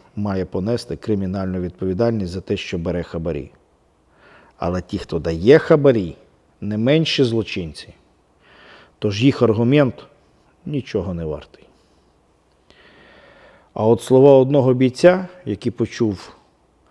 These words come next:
варті дуже дорогого. Він сказав: «Я багато років на війні. Я втомився. І морально, і фізично. У цій країні я що, один живу?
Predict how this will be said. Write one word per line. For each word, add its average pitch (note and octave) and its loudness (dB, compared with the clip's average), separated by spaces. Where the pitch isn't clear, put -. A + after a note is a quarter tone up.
варті A2 0
дуже G2 -6
дорогого. D#2 -10
Він G#2+ -8
сказав: F2+ -8
«Я A2+ 0
багато D3 4
років B2+ 2
на G#2 -4
війні. F2 -8
Я G2 -6
втомився. - -8
І G2 -8
морально, G2+ 0
і - -20
фізично. E2+ -10
У A2+ -2
цій B2 0
країні G#2+ 0
я G#2+ -2
що, F#2+ -2
один D#3 6
живу? A#2 4